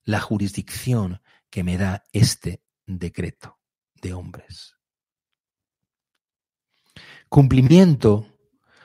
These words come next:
fueron facilitados por decretos y por edictos. Una serie de decretos para que la voluntad de Dios se cumpla.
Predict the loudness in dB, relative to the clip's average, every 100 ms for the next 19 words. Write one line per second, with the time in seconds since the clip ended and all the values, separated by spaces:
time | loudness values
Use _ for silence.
0 | _ 2 4 4 2 0 2 2 2 2
1 | 2 2 0 0 0 0 0 -6 -8 -12
2 | -14 _ _ -6 -4 -2 -2 -6 -10 -18
3 | -14 -14 -14 -20 _ _ _ _ _ _
4 | _ _ _ _ _ _ -4 0 4 6
5 | 6 4 4 2 -2 -2 -6 -6 -10 -14
6 | _ _ -6 -6 -4 -6 -6 -6 -8 -8
7 | -8 -8 -6 -6 -8 -12 -14 -16 -16 -20